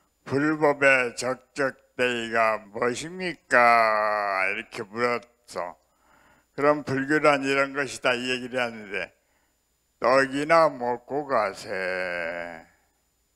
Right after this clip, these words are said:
떡이 있지도 않고 주지도 않으면서 떡을 먹고 가라고 하는 거야. 왜 우문 스님은 불법을 물었는데 떡이나 먹고 가게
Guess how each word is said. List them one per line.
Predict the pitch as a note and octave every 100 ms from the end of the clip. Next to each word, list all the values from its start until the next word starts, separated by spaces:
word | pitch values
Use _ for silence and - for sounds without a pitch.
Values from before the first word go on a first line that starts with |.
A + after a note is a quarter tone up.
| _ _ _ _ _ _ _ _ _ _ _ _
떡이 | E3+ F#3+ E3+ E3
있지도 | E3+ F3+ E3+
않고 | D#3+ - D3+
주지도 | - D3 C#3 D#3
않으면서 | C#3+ C#3+ C#3 C#3 C3 C3 -
떡을 | G3+ G3 G3
먹고 | E3+ C#3+ - C3+
가라고 | C3 B2 A#2 G#2+ A2
하는 | A2 G#2+
거야. | F#2 D#2 D#2 F2+ _ _ _ _ _ _ _ _ _ _ _ _ _ _ _ _ _ _ _ _ _ _ _
왜 | - D3+ E3+ E3 D3+ - - -
우문 | C#3 D#3 D#3 D3+
스님은 | A#2+ B2+ B2 A2+ A#2+ A#2 F#2 E2+ _ _ _ _ _ _ _ _ -
불법을 | C3+ D3+ E3 D#3+ D#3 C#3+
물었는데 | C3 C3+ C3+ C3 B2+ A#2+ A#2+ C3 A#2+ - _ _ _ _ _ _
떡이나 | D3 E3+ E3+ E3+ D#3
먹고 | C#3+ B2+ B2 - C3
가게 | B2 A#2+ A2 A2 G2+ F2+ E2+ E2+ F2